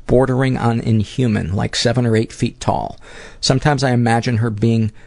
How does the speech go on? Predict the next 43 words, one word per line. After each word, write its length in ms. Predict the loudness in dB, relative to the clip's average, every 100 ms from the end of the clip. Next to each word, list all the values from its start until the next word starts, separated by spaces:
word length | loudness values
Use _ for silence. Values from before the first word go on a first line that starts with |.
| -20
firm 360 | -10 -2 0 2
and 120 | 2
muscular, 560 | 2 2 0 0 0 2
other 180 | 0 0
times 360 | 2 2 0
she's 240 | -2 -4 -2
fat 320 | 0 -2 -4
with 200 | -4 -2
a 60 | 0
soft, 360 | 0 0 0
squeezable 520 | -4 -2 0 0 0 0
belly. 440 | 0 -2 -4 -12 -16 -20 -20 -6 0
I 60 |
want 260 | 2 4 2
her 80 | 0
to 80 |
lie 260 | 0 0 2
on 140 | 0
top 300 | -2 -4 -4
of 120 | -4 -2
me 240 | 0 -2 -6 -6
and 120 | -2 0
hold 200 | 2 2
me 100 | 0
by 160 | 0
the 100 | 0
wrists 420 | 2 2 0 -2 -2
and 140 | -2
cover 260 | 0 -2 0
me 160 | 0
up 180 | -2 -2
with 100 | -2
her 80 | -2
body." 420 | 0 -2 -4 -10 -14 -20 -20 -20 -20 -20 -6
Sorry 320 | 0 2 4
if 100 | 2
I'm 140 | 0 0
going 220 | 2 0
into 120 | 0
too 220 | -2 0
much 240 | 0 0 0
detail 420 | -2 0 -4 -2
here. 240 | -4 -4